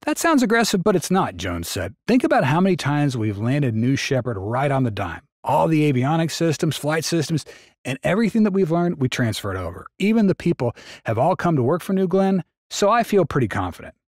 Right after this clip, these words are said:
The New Glenn fleet will initially consist of four first stages, all of which are in production. Blue is building a booster refurbishment facility about one mile away from L C thirty-six on Central Control Road.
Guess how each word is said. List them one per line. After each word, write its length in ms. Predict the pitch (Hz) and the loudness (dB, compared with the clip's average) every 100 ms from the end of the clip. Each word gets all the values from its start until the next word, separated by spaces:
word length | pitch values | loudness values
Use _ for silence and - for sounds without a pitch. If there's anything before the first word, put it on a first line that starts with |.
| - _ _ - | -20 _ _ -12
The 100 | 87 | -4
New 220 | 117 180 | -2 0
Glenn 300 | 123 120 123 | 0 0 -2
fleet 280 | - 85 - | -4 -10 -4
will 160 | 127 | -2
initially 420 | 123 151 180 160 139 | 0 0 0 0 0
consist 440 | 107 - 104 - | -2 -6 -8 -10
of 80 | - | -14
four 320 | - 139 147 | -2 0 0
first 360 | - 113 107 - | -4 -8 -8 -8
stages, 380 | 95 90 - - | -14 -14 -14 -6
all 220 | 160 220 | 0 0
of 80 | 196 | 2
which 200 | 147 - | 0 0
are 80 | 113 | -4
in 60 | |
production. 480 | 95 98 90 - 101 - _ _ - - | -4 -6 -8 -12 -14 -20 _ _ -20 -4
Blue 240 | 202 294 | 2 4
is 100 | 262 | 4
building 400 | 135 185 202 110 | 2 2 2 0
a 80 | 113 | -4
booster 380 | 92 143 160 135 | -2 0 0 -2
refurbishment 640 | 110 - 208 165 - 95 | -2 0 0 0 -4 -10
facility 640 | - - 101 104 95 90 98 | -10 -10 -6 -4 -4 -4 -6
about 260 | 113 135 131 | -4 -2 0
one 220 | 131 185 | 0 0
mile 240 | 170 156 139 | 0 2 2
away 240 | 131 131 | 0 -2
from 180 | 113 107 | -6 -4
L 120 | 131 131 | -2 -2
C 200 | - 120 | -2 -2
thirty-six 560 | 120 104 - 123 - | -4 -6 -6 -6 -6
on 120 | 92 90 | -10 -8
Central 280 | 107 - | -8 -8
Control 380 | 104 104 - 95 | -10 -10 -8 -6
Road. 360 | 95 117 95 | -2 -2 -4